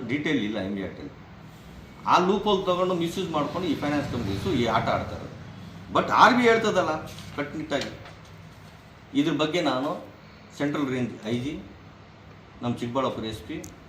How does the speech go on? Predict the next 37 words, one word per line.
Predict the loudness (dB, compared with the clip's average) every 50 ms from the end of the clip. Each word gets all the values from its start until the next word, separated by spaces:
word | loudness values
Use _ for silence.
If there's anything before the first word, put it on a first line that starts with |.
| -8 -4
ನಮ್ಮ | -4 -2 -2
ಡಿ | 0 0 0
ವೈ | 0 0
ಎಸ್ | -2 -4 -6
ಪಿಗೂ | -8 -8 -8 -6 -4
ನಾನು | -4 -4 -4
ಪತ್ರ | -4 -6 -6 -6 -6
ಬರೆದಿದ್ದೆ. | -6 -8 -8 -10 -12 -12 -14 -14 -18 -18 -20 -20 -20 -20 -20 -18 -18 -18 -18 -18 -18 -16 -12 -8 -8
ಇವ್ರು | -6 -4 0
ಯಾರ್ಯಾ-, | 4 4 6 6 6 6 6 6 6
ಯಾರ್ಯಾರು | 6 6 6 6 4 2
ಇಂಥ | 2 2 2 0
ದಂಧೆ | 0 0 0 0 0 0 0 -2
ನಡೆಸಿದರೆ | -2 -4 -6 -6 -4 -4 -4 -4
ತಿಳಿದು | -6 -4 -2 -2 -2 0 -2 -4 -6 -6 -8 -12 -12 -8
ಕಡಿವಾಣ | -4 -2 0 0 0 0 0
ಹಾಕಿ | -2 -4 -4 -8 -10
ಅಂತ. | -10 -10 -10 -10 -10 -12 -12 -16 -18 -18 -20 -20 -20 -18 -18 -18 -18 -18 -18 -18 -18 -18 -18 -18 -18 -18 -18 -18 -18 -18 -18 -16
I | -12 -8 -4 -2 -2 0 0 4
heartfully | 6 6 6 4 2 0 0 0 0 0 0
thank | 0 2 2 0 0
to | -2 0
the | 0 0
S | -2 -2 -2 0
P | 2 2
and | 2 0
the | -2 -2
D | 0 0 0
S | -2 -4 -6 -8
P, | -8
they | -8 -8 -10 -8 -6 -4 -2 -2
have | -2 -2 -2
taken | -2 0 0 0 0
the | 2 0
initiative. | 0 0 0 0 -2 -2 0 0 -2 -2 -2 -4 -8 -12 -8 -4
ಇನಿಷಿಯೇಟಿವ್ | -4 -2 -2 -2 -4 -4 -4 -4 -4
ತೊಗೊಂಡಿದ್ದಾರೆ. | -2 0 2 2 2 0 0 0 0 0 0 0 -2 -6 -10